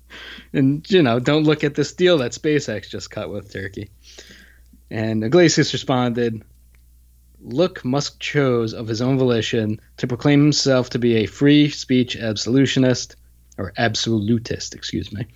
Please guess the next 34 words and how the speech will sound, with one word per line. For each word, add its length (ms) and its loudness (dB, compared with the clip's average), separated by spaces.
"It 100 2
now 180 6
turns 300 4
out 160 2
that 100 -14
the 80 -2
world 180 0
is 100 -6
complicated 640 0
and 100 -2
there 140 -2
are 60 -6
trade-offs, 520 -2
blah, 240 0
blah, 200 -2
blah, 340 -2
and 160 -6
it's 140 -8
his 200 -8
company 540 0
and 100 0
he 60 -4
can 100 -4
do 120 -2
whatever 280 0
he 100 0
wants 360 -2
with 180 -2
it, 240 0
but 120 -2
I 100 0
think 260 -2
it's 140 -4
funny." 340 -10